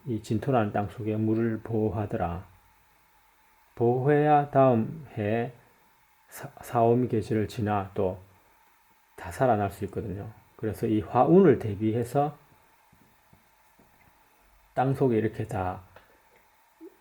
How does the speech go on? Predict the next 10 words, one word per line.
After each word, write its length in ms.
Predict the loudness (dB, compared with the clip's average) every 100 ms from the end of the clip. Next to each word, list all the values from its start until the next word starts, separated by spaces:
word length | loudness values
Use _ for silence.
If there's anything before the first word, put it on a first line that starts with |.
| -20 -12
나무와 680 | -6 0 4 4 4 2 -4 -14 -6
물을 560 | -4 0 2 2 -2 -12 _ _ _ _ _ _ _ _ _ _ _ _ _ _ _ _ _ _ -6
불에 440 | 2 6 6 2 -10 -20 _ _
타서 360 | -4 0 4 2
없어지지 480 | 4 4 4 2
않도록 560 | -2 -2 -2 -2 -2 -8 -12
잘 320 | -4 0 0 -2 -18 _ -6
보호하고 720 | 4 8 8 8 2 4 2
있는 180 | 2 -2
모습이에요. 480 | -2 -4 -6 -6